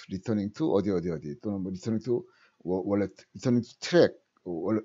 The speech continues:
원래 트랙으로, 즉 내가 가는, 가던 경로, 또는 returning to 어느 지점, 또는 returning to 어느 고도가 되겠죠. 이렇게 그 다시 보고해 주시면 됩니다. 또는 관제사가 뭔가를 지시를 했는데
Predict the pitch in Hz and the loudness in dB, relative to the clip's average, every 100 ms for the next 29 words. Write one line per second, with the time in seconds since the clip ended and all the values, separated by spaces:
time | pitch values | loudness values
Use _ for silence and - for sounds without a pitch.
0 | - 98 98 - 127 92 78 98 95 90 | -4 -4 -4 -2 0 0 -2 -4 -6 -2
1 | 92 101 101 101 - _ _ - 98 107 | -2 0 -2 -2 -6 _ _ -8 -2 -2
2 | - 95 85 76 123 117 110 104 110 110 | 0 -2 -4 -4 -4 -4 -4 -6 -2 -2
3 | 107 143 107 107 - 92 92 73 - _ | 0 2 2 2 -2 -2 -4 -4 -12 _
4 | - _ - 101 110 98 123 107 107 156 | -20 _ -6 -2 -2 0 0 0 0 -4
5 | - 98 110 - 117 101 76 - _ _ | 0 0 0 2 2 4 0 -6 _ _
6 | _ - 82 82 76 71 62 - _ _ | _ -8 -6 -6 -6 -10 -12 -14 _ _
7 | - 113 104 110 - _ _ 101 98 101 | -4 -2 0 -2 -4 _ _ -8 -6 -6
8 | 92 90 85 78 101 85 76 69 58 - | -4 -2 -4 -4 -6 -4 -6 -8 -12 -16
9 | _ _ _ _ _ _ _ _ - 147 | _ _ _ _ _ _ _ _ -6 0
10 | 127 73 - _ _ _ _ - 107 123 | 2 0 -8 _ _ _ _ -2 2 4
11 | 143 156 143 143 143 156 135 135 143 147 | 6 6 6 4 6 4 4 4 4 4
12 | - 117 147 139 135 123 143 | 0 0 2 2 2 2 0